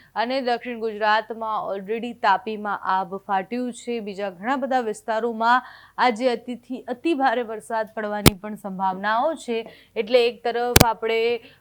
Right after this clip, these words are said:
અ, જે કહેવાય કે જમીન પર એક વાવાઝોડું બન્યું હતું જે ગયું, અ, અરબ સાગરમાં અને એના પછી બંગાળની ખાડીમાં એક સિસ્ટમ બની. આ એ લો પ્રેશર સિસ્ટમ જે બની હતી એ, અ, સિસ્ટમનો ટ્રેક છે કે કઈ રીતના એ આગળ વધ્યું.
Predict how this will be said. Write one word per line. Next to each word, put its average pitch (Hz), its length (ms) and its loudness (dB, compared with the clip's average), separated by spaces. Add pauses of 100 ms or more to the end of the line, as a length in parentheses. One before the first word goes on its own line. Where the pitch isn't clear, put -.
અ, 208 260 2
જે 214 160 -4
કહેવાય 233 340 0
કે 240 140 0
જમીન 226 440 -4
પર 247 160 -2
એક 247 180 -2
વાવાઝોડું 226 540 2
બન્યું 226 320 -6
હતું 226 260 -10
જે 214 260 -6
ગયું, 226 640 -4
અ, 190 420 0 (200)
અરબ 233 260 -2
સાગરમાં 240 540 0
અને 247 120 -4
એના 233 160 0
પછી 220 320 -6
બંગાળની 214 480 -6
ખાડીમાં 220 440 -2
એક 240 100 -8
સિસ્ટમ 240 440 -4
બની. 247 340 -2 (380)
આ 226 200 4
એ 233 140 0
લો 226 180 -4
પ્રેશર 226 360 -6
સિસ્ટમ 214 480 -8
જે 208 120 -6
બની 208 280 -6
હતી 240 360 -8
એ, 202 140 -4
અ, 185 320 -8
સિસ્ટમનો 214 640 -10
ટ્રેક 208 300 -2
છે - 380 -6
કે 226 200 -4
કઈ 214 260 -2
રીતના 208 300 -4
એ 208 80 -4
આગળ 190 320 -2
વધ્યું. 220 340 -4